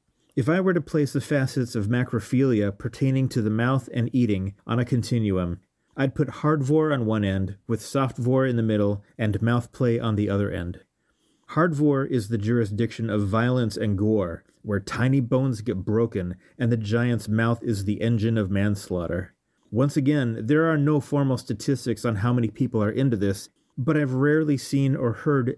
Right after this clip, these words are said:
anyone express that they would like to be the tiny morsel to receive this violence. Usually it's a spectator sport. Fans of hard vore like to witness the spectacle and violence. They like to see this happening to someone else,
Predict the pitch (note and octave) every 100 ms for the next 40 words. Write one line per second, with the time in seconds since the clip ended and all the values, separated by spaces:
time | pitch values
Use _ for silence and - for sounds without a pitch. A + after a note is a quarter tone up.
0 | - D#3 E3 C#3 A2 - - A2+ G2+ -
1 | - - _ B2+ A#2 A#2+ A2+ A2+ A2 -
2 | F#2+ A#2 B2+ A#2 - A2 G#2 G2+ G2 G2+
3 | - G2 G2 - G2+ G2+ A2+ F#2 F#2 F2+
4 | F#2 F#2 F2 E2+ - - _ _ A#2+ C#3
5 | D3 E3 E3 A#2+ - A2+ - B2+ - G#2
6 | F#2+ - F2+ D2 - _ _ _ - -
7 | C3 C#3+ B2+ G#2+ B2 A#2+ G#2+ A2+ G#2 G#2
8 | - _ - G2+ A#2+ - A#2+ G2+ B2+ A#2
9 | G#2 - G2+ - G#2 - G2+ F#2+ F2 F#2
10 | G#2+ G2 G2+ F#2 F#2 C#3+ - - _ _
11 | _ _ - A#2+ D3+ E3 D3 C#3+ - B2+
12 | B2 A#2 B2+ A#2+ A#2 A2+ A#2 - A#2+ G#2+
13 | A2+ G2 - -